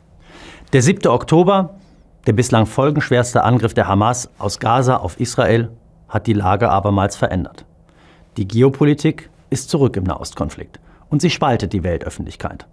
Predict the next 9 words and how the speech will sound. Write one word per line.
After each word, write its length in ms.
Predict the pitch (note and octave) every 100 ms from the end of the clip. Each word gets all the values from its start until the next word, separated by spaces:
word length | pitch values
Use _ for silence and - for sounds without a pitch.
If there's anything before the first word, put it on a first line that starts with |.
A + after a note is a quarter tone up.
| _ _ _ _ -
Die 100 | F#2
arabische 460 | E2 A2 C#3+ D3
Welt, 400 | D3 D3+ D3 - - _ _ _ -
die 80 |
Länder 300 | G2+ G#2 A#2+
des 240 | G2+ G2 -
sogenannten 580 | B2 B2+ A2+ A2+ G#2+ G2
globalen 480 | G#2 F#2 G#2+ G#2
Südens, 560 | F#2+ B2 D3+ E3+ D3+ -